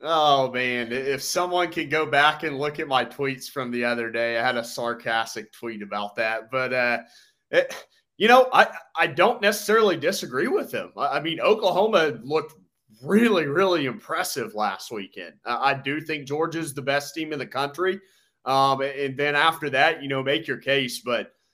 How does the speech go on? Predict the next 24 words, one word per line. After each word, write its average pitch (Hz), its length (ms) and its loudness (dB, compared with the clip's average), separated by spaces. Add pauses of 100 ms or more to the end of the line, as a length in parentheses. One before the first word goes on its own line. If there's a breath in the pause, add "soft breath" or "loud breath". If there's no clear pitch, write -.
(140)
uh, 123 160 0
th-, 214 280 4
this 233 220 4
is 170 160 -4
as 143 160 -8
good 165 300 0
as 139 320 -4 (560)
a, 147 80 0
a 147 80 0
start 151 460 0
I 131 120 0
think 131 320 -8
Oklahoma 135 680 -2
fans 120 520 -6 (340)
could 135 160 -2
have 131 540 2 (440)
through 180 200 0
the 156 80 0
first 147 400 -4
three 135 220 -2
games 117 420 -4
because, 120 560 -2 (360)
eh, 151 220 -6
look, 170 380 2